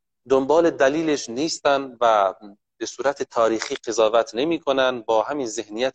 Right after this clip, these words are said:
الان خودشون که در خونه نشستن هیچ مشکلی نداره، خب می‌گن فلان یه شعری سروده. نمی‌گن اون شعر صدها جنگجو رو تحریک کرده که رفتن خون مسلمان‌ها رو ریختن.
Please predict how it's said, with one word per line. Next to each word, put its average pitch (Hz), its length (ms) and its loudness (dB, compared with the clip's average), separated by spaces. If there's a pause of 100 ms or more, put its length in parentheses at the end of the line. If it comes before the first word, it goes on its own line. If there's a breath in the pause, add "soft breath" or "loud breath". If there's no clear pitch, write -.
(120)
الان 127 400 0
خودشون 139 500 -6
که 113 80 -8
در 107 140 0
خونه 110 280 -8
نشستن 123 400 -6
هیچ 127 160 -14
مشکلی 110 340 -8
نداره، 135 280 2
خب - 120 -18
می‌گن 117 240 -6
فلان 120 280 -2
یه 135 80 -2
شعری 151 300 -2
سروده. - 400 -10 (500 loud breath)
نمی‌گن 156 500 0 (100)
اون 175 200 -2
شعر 170 400 2
صدها 175 540 -2
جنگجو 143 440 -2
رو 160 100 0
تحریک 156 400 -6
کرده 156 220 0
که - 120 -6
رفتن 143 240 0
خون 160 240 0
مسلمان‌ها 123 560 0
رو 139 140 6
ریختن. 101 380 -6